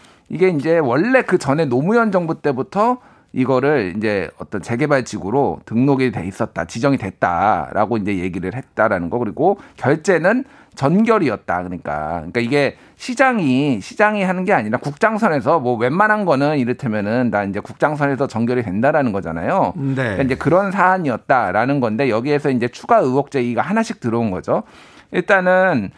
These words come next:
Speaker 1: 노무현 정부 때 지정이 됐다라는 주장에 대해서는 노무현 정부 때 지정이 된 거는 아니고,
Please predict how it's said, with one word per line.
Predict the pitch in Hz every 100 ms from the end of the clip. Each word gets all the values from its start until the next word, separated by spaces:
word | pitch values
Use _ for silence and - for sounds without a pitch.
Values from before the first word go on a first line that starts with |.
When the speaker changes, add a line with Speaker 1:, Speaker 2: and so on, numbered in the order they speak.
| - -
Speaker 1:
노무현 | 139 208 285 262
정부 | 226 202 180
때 | -
지정이 | 160 135 165 170
됐다라는 | 117 - 120 85 - - 127 131
주장에 | 123 139 135
대해서는 | 123 113 107 110 156
노무현 | 107 117 160 190 185 185
정부 | 127 123 131
때 | - 185
지정이 | 185 - 160 180 -
된 | 107 139
거는 | 170 180
아니고, | 147 95 95 175 190 82